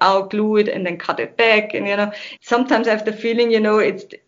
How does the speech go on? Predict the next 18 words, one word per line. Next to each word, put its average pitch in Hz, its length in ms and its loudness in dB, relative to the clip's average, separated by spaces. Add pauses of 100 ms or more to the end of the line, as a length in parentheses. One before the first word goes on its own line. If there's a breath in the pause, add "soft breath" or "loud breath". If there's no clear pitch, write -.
(140)
the, 196 320 -2
the 190 180 6
impulses 240 520 4
from 196 180 -2
the 185 80 -2
ballet 180 280 2
go 190 180 2
directly 185 560 2
in 180 100 -10
my 160 140 -6
hands. 160 340 -10
You 175 60 -10
know, 170 160 -8
my 175 340 -4
hands 180 500 -2
shape 175 540 -4 (480)
the 170 100 -4
design. 170 580 -8